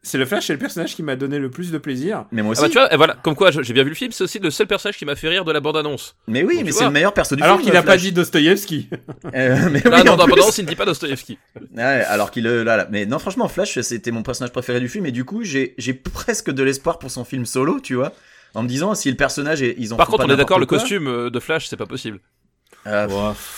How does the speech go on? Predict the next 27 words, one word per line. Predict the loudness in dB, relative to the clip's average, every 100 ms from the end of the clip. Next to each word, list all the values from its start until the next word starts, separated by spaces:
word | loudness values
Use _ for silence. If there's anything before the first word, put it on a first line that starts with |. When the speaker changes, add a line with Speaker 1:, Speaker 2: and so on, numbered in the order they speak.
| -16 -18 -16
Speaker 3:
C'est | -10 -6
hideux. | -2 0
Speaker 2:
franchement, | 0 0 -2 -4 -8 _ -6
Speaker 1:
Tu, |
tu | -2
veux | -2
que |
je | -2
te | -4
dise | -4 0
le | 2
gros, | 2 0 -2
le | 0 0
gros | 0
problème | 0 2
de | 4
Speaker 2:
franchement, | 4 4
Speaker 1:
leur |
Speaker 2:
le |
costume | 4 0 -2
Speaker 1:
costume ? | 0
Speaker 2:
d'Aquaman | 0 2 0 -2
est |
bien | -4 -6
pire, | -6 -10
je | -10
trouve. | -16 -20